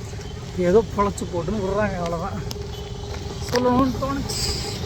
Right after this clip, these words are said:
ஏன்னா, அன்ரிசர்வ்ல பந்து வந்து நசுங்கி நசுங்கி வெறுத்து போய் ரிசர்வ் பண்ண ஆரம்பிச்சேன் நான். Actually மக்களே, நான் அடிக்கடி சொல்கிற விஷயம் தான் இந்த கோஇன்சிடென்ட் அப்படின்றது. நாம நாலு பேர் நல்லது பண்ணா நமக்கு நல்லது நடக்குன்ற மாதிரி டீ கடையில் அட்ரஸ் கேட்டேன். ஆ,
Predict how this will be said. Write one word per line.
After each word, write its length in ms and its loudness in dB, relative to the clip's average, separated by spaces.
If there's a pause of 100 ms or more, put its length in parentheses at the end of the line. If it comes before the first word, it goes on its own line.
(160)
ஏன்னா, 180 0 (1200)
அன்ரிசர்வ்ல 640 4
பந்து 300 8
வந்து 280 6
நசுங்கி 400 6
நசுங்கி 380 6
வெறுத்து 460 8
போய் 160 6
ரிசர்வ் 340 4
பண்ண 240 4
ஆரம்பிச்சேன் 380 6
நான். 500 4 (280)
Actually 380 8
மக்களே, 580 10
நான் 200 10
அடிக்கடி 340 6
சொல்கிற 280 6
விஷயம் 320 8
தான் 340 6
இந்த 160 6
கோஇன்சிடென்ட் 500 10
அப்படின்றது. 680 8
நாம 240 10
நாலு 200 10
பேர் 100 8
நல்லது 340 8
பண்ணா 260 8
நமக்கு 240 8
நல்லது 260 8
நடக்குன்ற 380 8
மாதிரி 300 8 (420)
டீ 100 8
கடையில் 280 8
அட்ரஸ் 340 4
கேட்டேன். 380 6 (680)
ஆ, 320 0